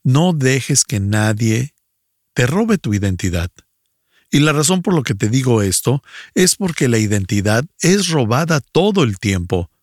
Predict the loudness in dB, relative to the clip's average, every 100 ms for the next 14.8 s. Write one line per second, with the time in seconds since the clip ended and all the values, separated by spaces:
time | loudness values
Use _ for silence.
0 | _ -4 -4 -2 -2 0 0 -2 -8 -20
1 | _ 0 2 0 -4 -4 -4 -2 -2 -2
2 | 0 0 -2 -2 0 0 0 -2 -2 -2
3 | 0 0 0 0 -2 -2 -2 0 -2 -2
4 | -4 -6 -2 0 0 -4 -14 -20 -6 -4
5 | 0 0 2 -2 0 -2 -2 -4 -2 0
6 | 0 0 -2 -2 -4 -2 -2 -2 -2 0
7 | 0 -2 -2 -2 -4 -4 -6 _ _ _
8 | -20 -20 _ -2 0 0 0 0 0 0
9 | -4 -4 -2 0 2 0 0 -2 -2 -2
10 | -2 -4 -8 -20 _ 0 2 2 0 0
11 | -2 -2 0 -2 0 0 0 0 0 0
12 | 0 0 0 0 0 -2 -4 -2 -2 -2
13 | -4 -2 -2 -2 -2 -2 -6 _ _ _
14 | 0 2 2 0 -2 -4 -6